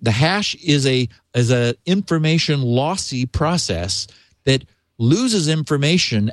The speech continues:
as it moves through the hash, but it creates something unique. And from that, you cannot guess what the input was. The only thing you can do is to, to use, as you mentioned earlier in the podcast, Leo, a rainbow table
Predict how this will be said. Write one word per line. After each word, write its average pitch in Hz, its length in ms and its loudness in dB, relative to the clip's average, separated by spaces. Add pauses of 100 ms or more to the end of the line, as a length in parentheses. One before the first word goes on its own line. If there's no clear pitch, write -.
as 139 260 0
it 135 180 -2
moves 147 640 2
through 135 140 -4
the 123 100 0
hash, 120 640 -2 (320)
but 135 100 0
it 156 120 -2
creates 160 460 0
something 151 480 -2
unique. 143 680 0 (360)
And 156 280 0
from 143 280 0
that, 185 460 0 (180)
you 147 120 0
cannot 165 640 -2
guess 143 500 -2 (240)
what 139 140 0
the 147 160 2
input 214 360 0
was. 90 420 -4 (220)
The 127 100 2
only 175 180 2
thing 156 160 0
you 151 80 2
can 127 220 -2
do 151 460 2 (380)
is 139 440 0 (480)
to, 135 480 2
to 143 100 0
use, 131 320 2
as 117 140 -2
you 165 80 0
mentioned 143 340 -2
earlier 135 380 0
in 117 100 -4
the 107 60 -6
podcast, 113 520 -4
Leo, 120 280 2
a 107 80 0
rainbow 135 440 -2
table 104 560 -4